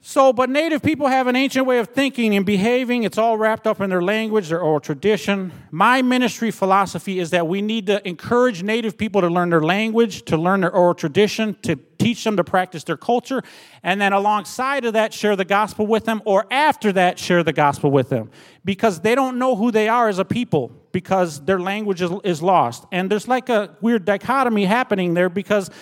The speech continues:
most Native people don't speak their indigenous language because they didn't grow up on their tribal community. And even if they did grow up on their tribal community, sometimes there's only a handful of people that actually speak their language fluently.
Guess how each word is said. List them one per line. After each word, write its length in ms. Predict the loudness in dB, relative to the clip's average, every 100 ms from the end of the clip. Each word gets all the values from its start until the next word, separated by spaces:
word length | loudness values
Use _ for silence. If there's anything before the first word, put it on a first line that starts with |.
| -18 -2
most 320 | 0 0 0
Native 320 | 0 2 0
people 360 | -2 0 2 0
don't 320 | 0 -2 -2
speak 280 | -2 0 2
their 200 | 0 0 -4
indigenous 560 | 0 2 2 0 0
language 340 | -2 0 -2 -4
because 300 | -2 -2 0
they 100 | -2
didn't 180 | -2
grow 200 | 0 2
up 160 | 2 2
on 80 | -2
their 100 | -4
tribal 340 | 0 0 0
community. 560 | -4 -4 -2 0 0 -2 -8 -10 -4
And 100 | 0
even 180 | 0
if 120 | 0 0
they 100 | -4
did 380 | -2 -4 -4
grow 180 | 0 0
up 140 | 2 0
on 80 |
their 100 | 0 -2
tribal 520 | -6 -6 0 0 0
community, 440 | -4 -4 -2 -4
sometimes 520 | -2 -2 -2 -4 -2
there's 180 | 0 -2
only 420 | -2 -2 0 -2 -6 -8
a 100 | -4
handful 400 | -2 -2 0 0
of 80 | 0
people 300 | -2 -2 0
that 160 | 0 0
actually 380 | -2 -4 -8 -8
speak 280 | -8 -6
their 120 | -4 -2
language 380 | 0 -2 -4
fluently. 600 | -8 -4 0 0 -4 -16